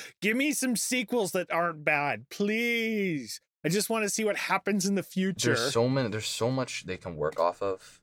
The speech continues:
Speaker 2: There's, like, it's one of the most expansive universes ever, and they keep
Speaker 1: Yeah.
Speaker 2: on sticking to the same, like, sixty years.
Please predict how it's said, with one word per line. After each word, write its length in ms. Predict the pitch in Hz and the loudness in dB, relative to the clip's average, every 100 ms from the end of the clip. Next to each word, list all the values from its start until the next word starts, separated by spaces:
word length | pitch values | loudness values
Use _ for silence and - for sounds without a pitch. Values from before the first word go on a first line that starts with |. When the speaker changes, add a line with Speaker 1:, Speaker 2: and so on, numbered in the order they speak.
| - | -14
Speaker 2:
There's, 320 | 90 - - | -12 -10 -2
like, 280 | 95 90 - | 0 0 -2
it's 120 | - | -6
one 100 | 113 | -6
of 40 | 110 | -4
the 60 | |
most 140 | 98 - | -6 -8
expansive 680 | - - 90 87 80 85 80 | -12 -6 -2 -2 -4 -8 -6
universes 540 | 78 78 73 - - 85 | -6 -4 -6 -6 -8 -4
ever, 320 | 82 69 76 _ _ _ | -2 -4 -8 _ _ _
and 140 | 92 87 | -8 -6
they 80 | 90 | -6
keep 220 | - - | -6 -2
Speaker 1:
Yeah. 80 | 139 | -2
Speaker 2:
on 100 | 131 | -2
sticking 460 | - 98 95 87 | -4 -4 -4 -10
to 140 | 76 - | -12 -12
the 100 | 82 | -10
same, 520 | - - 90 90 92 | -8 -6 -6 -6 -6
like, 340 | 80 76 - - | -4 -6 -8 -18
sixty 520 | - - 101 - - | -10 -6 -6 -6 -10
years. 680 | 95 82 85 65 78 - - | -8 -6 -6 -6 -10 -10 -12